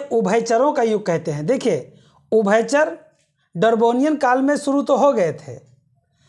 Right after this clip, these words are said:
लेकिन उनका विकास हुआ बहुत ज़्यादा कार्बोनिफेरस शक में, कार्बोनिफेरस काल में, इसीलिए इसे उभयचरों का युग कहा जाता है। और इसी समय में वृक्ष बड़े बड़े होने लगे थे,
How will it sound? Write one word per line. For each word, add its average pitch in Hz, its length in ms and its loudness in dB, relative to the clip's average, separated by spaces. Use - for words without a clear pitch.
लेकिन 226 260 0
उनका 262 300 0
विकास 214 720 -2
हुआ 185 300 0
बहुत 185 240 -2
ज़्यादा 190 320 0
कार्बोनिफेरस 220 880 0
शक 208 260 0
में, 135 280 -8
कार्बोनिफेरस 214 720 -2
काल 165 220 -2
में, 135 220 -8
इसीलिए 277 440 0
इसे 262 380 -2
उभयचरों 226 640 -2
का 269 120 -2
युग 254 300 -2
कहा 233 200 2
जाता 254 320 0
है। 285 220 -2
और 247 220 4
इसी 269 320 -2
समय 254 320 0
में 277 280 2
वृक्ष 269 380 -2
बड़े 233 300 2
बड़े 240 260 0
होने 220 220 -2
लगे 202 240 0
थे, 262 200 0